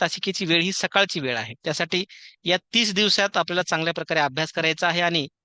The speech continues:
आपली जी इंग्लिश आहे ती इम्प्रूव्ह करायची आहे. या बॅचमध्ये कोणकोणते विद्यार्थी पात्र असतील? तर सर्वप्रथम तुमची एंट्रन्स एक्झाम घेतली जाईल, घेतली जाईल.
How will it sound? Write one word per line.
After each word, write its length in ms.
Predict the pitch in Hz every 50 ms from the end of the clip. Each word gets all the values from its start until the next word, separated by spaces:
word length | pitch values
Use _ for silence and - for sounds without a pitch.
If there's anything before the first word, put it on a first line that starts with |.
| _ _ _ _ _
आपली 300 | 156 156 - 190 190 190
जी 100 | 190 196
इंग्लिश 300 | 175 165 175 175 - -
आहे 140 | 160 160 160
ती 140 | - 208 202
इम्प्रूव्ह 340 | 170 156 151 147 160 151
करायची 360 | - 147 135 127 120 117 - 123
आहे. 180 | 117 107 117 - _ _ _ _ _ _ _ _ _ _ _ _ _ _ _ _ _ _ _ _ _ _ _ _ _ _ _ _ _ _ _ _ _ _ _ _ _ _ _ _ _ _ _ _ _ _ _ _ _ _ _ _ _ _ _ _ _ _ _ _ _ _ _ _ _ _ _ _ _ _ _ _ _ _ -
या 180 | 160 185 202
बॅचमध्ये 440 | 208 202 214 214 - 226 220 208 226
कोणकोणते 440 | - - 208 202 - 214 214 202 226
विद्यार्थी 560 | 202 208 180 202 202 190 180 208 208 202 196 190 - _
पात्र 280 | 185 170 165 - 175 175
असतील? 300 | 170 - - - - - - _ _ _ _ _ _ -
तर 40 | 180
सर्वप्रथम 580 | - - 165 160 160 160 175 160 156 175 170 170 -
तुमची 260 | 170 160 156 - 170
एंट्रन्स 360 | 151 151 143 - 160 151 -
एक्झाम 280 | 151 135 139 151 147 147
घेतली 280 | 135 139 143 135 143 127
जाईल, 300 | 123 127 131 131 123 -
घेतली 320 | 127 123 - - 127 127
जाईल. 640 | 123 - _ _ 127 - - - - - - -